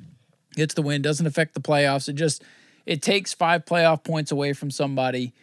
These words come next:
and it takes an <laughs> opportunity to play it. Yeah, there it is. Jeff Burton can't say Van Gisbergen.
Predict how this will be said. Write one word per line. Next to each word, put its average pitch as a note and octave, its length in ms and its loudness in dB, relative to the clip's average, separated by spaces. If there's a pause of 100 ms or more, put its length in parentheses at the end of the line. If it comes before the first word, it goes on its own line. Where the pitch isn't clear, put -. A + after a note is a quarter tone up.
(460)
and B2+ 260 -4
it A2+ 100 -12
takes D3 280 -4
an B2+ 160 -6 (120)
<laughs> - 100 -20
opportunity D#3+ 840 0
to - 20 -12
play C#3 300 -2
it. C3+ 120 -2 (1400)
Yeah, C#3 100 -4
there C#3+ 140 0
it C#3 80 -2
is. A2+ 240 -4
Jeff C3 220 -4
Burton B2+ 240 -6
can't B2+ 260 -2
say B2 320 -2 (440)
Van C3 320 -2
Gisbergen. B2 520 -6